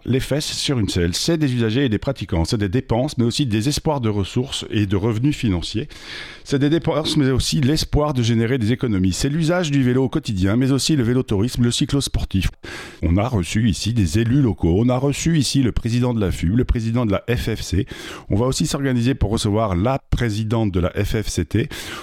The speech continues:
On a reçu un re-, un directeur d'office du tourisme, la directrice du club des villes cyclables et marchables désormais, Vélo et Territoire, si je ne m'abuse. C'est la première fois que nous les recevons. Qui sont-ils ? Que font-ils ?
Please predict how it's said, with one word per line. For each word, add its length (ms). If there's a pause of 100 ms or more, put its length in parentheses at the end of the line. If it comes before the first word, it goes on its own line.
(100)
On 120
a 80
reçu 400
un 40
re-, 200
un 80
directeur 480
d'office 420
du 140
tourisme, 480
la 80
directrice 420
du 120
club 260
des 220
villes 240
cyclables 640
et 80
marchables 420
désormais, 400
Vélo 240
et 60
Territoire, 520
si 180
je 120
ne 100
m'abuse. 520 (420)
C'est 160
la 100
première 320
fois 200
que 100
nous 140
les 80
recevons. 500
Qui 220
sont-ils ? 500
Que 160
font-ils ? 640